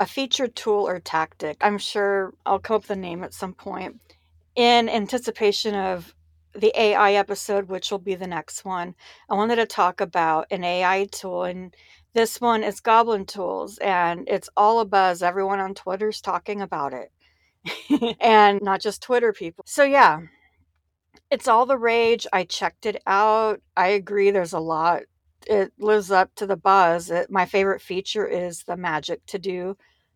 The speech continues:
You pretty much give it a task, and it just breaks it down in little steps for you. If you have trouble with emails, there's a formalizer to help you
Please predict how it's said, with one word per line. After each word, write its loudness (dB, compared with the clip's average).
You -4
pretty 0
much -4
give -2
it 0
a -4
task, 0
and 0
it -2
just -10
breaks -4
it -6
down 2
in -10
little -6
steps -2
for -12
you. -10
If -8
you 4
have 4
trouble 0
with -2
emails, -2
there's -4
a -6
formalizer -4
to -4
help -4
you -12